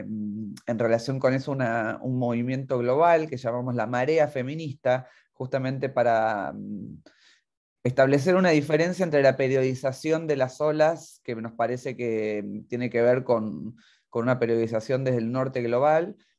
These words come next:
para empezar a pensar movimientos, eh, en el caso de América Latina, de feminismos sin olas, ¿no? Los feminismos, eh,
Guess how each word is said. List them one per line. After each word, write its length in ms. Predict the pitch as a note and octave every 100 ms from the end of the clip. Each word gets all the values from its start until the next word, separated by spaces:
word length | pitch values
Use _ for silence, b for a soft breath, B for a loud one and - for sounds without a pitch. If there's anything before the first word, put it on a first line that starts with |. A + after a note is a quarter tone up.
| _
para 180 | C3+ C3
empezar 400 | C3 C3+ C3 E3
a 100 | E3+
pensar 680 | D#3+ D#3 D#3 E3 E3 F3+ -
movimientos, 1040 | C#3 B2+ C3+ D#3+ E3 D#3+ E3 F#3 F#3 -
eh, 720 | - A#2+ A2+ A2 A2+ A2 G#2+
en 160 | - A#2
el 120 | A#2
caso 760 | A#2 D3 D3 C#3 A#2+ A2+ G#2+ G#2+
de 140 | A#2
América 360 | B2 C#3+ D3 C#3+
Latina, 540 | C#3 C#3 F3 G3 G3+ b b
de 100 | B2+
feminismos 720 | C3 C#3+ C3+ C#3 D#3+ D#3+ D#3+ -
sin 160 | D3
olas, 640 | D#3+ C3 A2+ G#2 G#2 - _ _
¿no? 160 | A#2+ B2
Los 140 | B2+
feminismos, 680 | A2+ A#2 B2+ A2 C3+ B2 B2 b b b
eh, 380 | - A2 G#2 G#2+